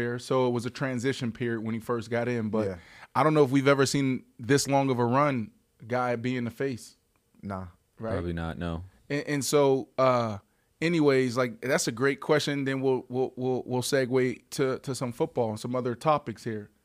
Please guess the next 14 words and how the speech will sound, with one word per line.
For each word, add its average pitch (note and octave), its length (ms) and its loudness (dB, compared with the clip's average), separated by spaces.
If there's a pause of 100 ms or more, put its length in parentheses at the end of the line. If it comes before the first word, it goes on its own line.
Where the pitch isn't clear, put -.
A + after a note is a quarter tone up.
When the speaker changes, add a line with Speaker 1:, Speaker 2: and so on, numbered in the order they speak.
(540)
Speaker 1:
And A2+ 120 -6
then B2+ 120 -2
our B2 120 4
Mike B2 240 0
Evans B2 320 2
interview A#2 580 0 (100)
at A2+ 180 0
the A2+ 120 -4
end. G2+ 300 -2
Gotta A#2+ 240 2
catch - 280 0
up A#2+ 240 2
with A2+ 140 -4
that. A#2 320 2